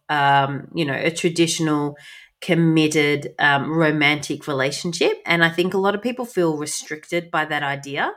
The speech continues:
Um, but when I think of the t-, word relationship, it's about your, you know, the interactions you have with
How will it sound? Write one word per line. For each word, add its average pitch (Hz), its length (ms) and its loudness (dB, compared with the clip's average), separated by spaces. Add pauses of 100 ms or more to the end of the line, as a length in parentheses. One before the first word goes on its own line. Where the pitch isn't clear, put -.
(520)
Um, 185 440 0 (300)
but 294 220 4 (340)
when 285 300 -4
I 349 200 0
think 480 200 -8
of 320 60 -4
the 247 100 -2
t-, - 140 -10 (360)
word 170 300 4
relationship, 165 800 -2
it's 190 260 -2
about 208 560 4
your, 180 720 4 (280)
you 190 160 0
know, 147 140 0
the 180 340 4
interactions 165 720 0
you 160 160 0
have 160 280 0
with 156 280 0